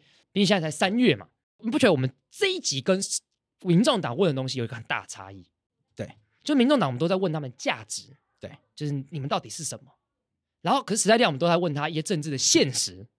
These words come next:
Speaker 2: 诶。
Speaker 1: 你有发现？
Speaker 2: 我发现这件事情。
Speaker 1: 对，因为这两个，我觉得这两个政党所面临到的困境不太一样。
Speaker 2: 民众党是大家不知道它价值是什么。
Speaker 1: 这到底是什么？我们很想知道。就在时代力量是，问题是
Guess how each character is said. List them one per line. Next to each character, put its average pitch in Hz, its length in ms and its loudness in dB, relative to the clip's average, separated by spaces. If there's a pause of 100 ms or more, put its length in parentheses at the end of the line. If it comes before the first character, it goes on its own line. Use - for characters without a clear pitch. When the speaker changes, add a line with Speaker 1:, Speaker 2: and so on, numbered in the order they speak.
(560)
Speaker 2:
诶。 135 380 -6 (180)
Speaker 1:
你 170 80 0
有 190 40 6
发 185 140 4
现？ 160 200 2 (140)
Speaker 2:
我 139 80 -14
发 127 140 -8
现 131 100 -2
这 123 60 -2
件 110 80 -4
事 - 60 -12
情。 104 80 -14
Speaker 1:
对， 208 120 -4
因 233 80 -4
为 330 60 0
这 330 100 -2
两 185 140 0
个， 151 100 -2 (360)
我 185 80 0
觉 262 60 4
得 - 20 6
这 311 100 2
两 180 100 4
个 143 80 -2
政 - 180 0
党 120 180 -4
所 117 160 -10
面 196 140 -2
临 143 100 -2
到 156 80 -2
的 131 60 -4
困 196 240 0
境 147 160 -4
不 - 80 -10
太 120 140 -8
一 90 120 -14
样。 92 140 -14 (760)
Speaker 2:
民 151 120 -2
众 214 120 0
党 151 120 -2
是 185 80 -4
大 180 120 2
家 170 60 4
不 180 120 -6
知 165 80 2
道 156 60 6
它 160 60 4
价 131 200 0
值 - 60 -10
是 95 60 -14
什 - 20 -8
么。 294 60 -6
Speaker 1:
这 - 20 -12
到 254 80 2
底 190 60 2
是 254 100 0
什 151 160 0
么？ 104 180 -10
我 135 80 0
们 165 80 8
很 160 100 6
想 127 180 0
知 120 140 -12
道。 110 220 -6 (260)
就 359 120 -8
在 349 140 2
时 - 140 -2
代 294 100 4
力 302 60 2
量 254 140 2
是， 202 120 -2
问 247 120 4
题 208 60 2
是 202 160 0